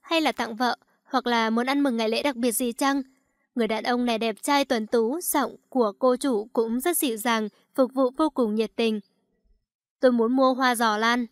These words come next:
Sài Trọng Tâm khẽ mỉm cười, nụ cười khiến cho cô chủ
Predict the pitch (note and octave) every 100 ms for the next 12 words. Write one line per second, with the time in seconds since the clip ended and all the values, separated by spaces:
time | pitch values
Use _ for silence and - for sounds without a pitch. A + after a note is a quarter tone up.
0 | _ _ _ _ _ _ _ - C4 A#3
1 | A3 C4+ B3+ B3+ C4 A#3+ A#3+ C#4 A#3 B3+
2 | C#4+ G#3+ A#3+ A3 G#3 G3+ C4+ C4 C4+ A3+
3 | C4+ A#3 B3+ D4+ C#4+ D4+ D4+